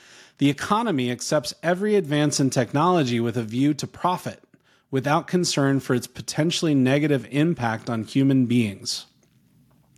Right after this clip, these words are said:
However, he then repeats the same concern of free market trickle-down economic approaches that he brought forth in Evangelii Gaudium. He says, "Some circles maintain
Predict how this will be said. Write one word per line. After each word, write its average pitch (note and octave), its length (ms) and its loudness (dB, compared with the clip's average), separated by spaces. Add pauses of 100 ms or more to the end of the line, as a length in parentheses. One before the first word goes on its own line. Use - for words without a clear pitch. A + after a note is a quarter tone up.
(680)
However, D#3 380 0
he D3 100 -2
then D3+ 180 -2
repeats C#3 460 -6
the A#2+ 100 -8
same D3+ 320 2
concern B2+ 480 2
of A#2 80 -2
free C3+ 220 0
market A#2+ 320 0
trickle-down A2 580 -2
economic A2 540 -2
approaches A#2 580 -4 (340)
that C3+ 120 -2
he C3+ 40 0
brought A#2+ 280 0
forth A#2+ 340 -6
in B2+ 80 -4
Evangelii G#2+ 500 -6
Gaudium. B2 480 -2
He G#2 120 -16
says, A2+ 480 -8 (420)
"Some F3 320 -2
circles E3+ 380 -6
maintain C#3 680 0